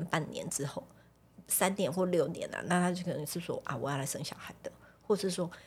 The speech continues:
：“诶，我那一次调完了之后，我这六年来我月经都很准，可是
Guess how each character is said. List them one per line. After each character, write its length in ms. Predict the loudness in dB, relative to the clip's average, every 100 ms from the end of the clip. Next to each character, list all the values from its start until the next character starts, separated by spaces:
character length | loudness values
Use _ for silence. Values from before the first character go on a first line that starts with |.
| 0
：“诶， 80 | 2
我 160 | 4
那 120 | 4 4
一 40 |
次 140 | 2
调 180 | 2 2
完 220 | 2 2
了 80 | 0
之 140 | 0 2
后， 120 | 2
我 140 | 2
这 100 | 2
六 140 | 4 4
年 180 | 2 2
来 120 | 0
我 140 | 2
月 100 | 2
经 160 | 2 0
都 100 | 0
很 140 | -2
准， 160 | -4 -4
可 140 | -2
是 240 | 0 -2